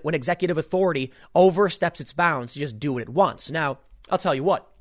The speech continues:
I believe Trump won the Supreme Court challenge. So what needs to happen here, Gavin Newsom should not be going out and just spending money without approval.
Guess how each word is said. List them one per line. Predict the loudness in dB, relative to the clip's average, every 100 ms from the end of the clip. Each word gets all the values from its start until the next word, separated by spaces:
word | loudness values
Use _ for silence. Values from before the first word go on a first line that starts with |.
| -20 -18 -18 -18 -20 -6 2
I | 4
believe | 4 2 0
Trump | 0 2 2 2
won | 4 4 4
the | -6
Supreme | -10 -8 -8 -6
Court | -2 -4 -2
challenge. | -4 -2 -4 -10 -14 -18 -20 -2
So | 4
what | 6 4
needs | 2 -2 0
to | 0
happen | 0 0 -4
here, | -2 -2 -4 -16 -20 -16 0
Gavin | 4 6 4
Newsom | 2 0 -2
should | -4 2 2 2
not | 0 -2 -2
be | -6
going | 0 0 0
out | -2
and | -2
just | -4 -2
spending | 2 2 0 0
money | 0 0 -2 -10 -6
without | -4 2 4 4
approval. | 0 0 0 0 -4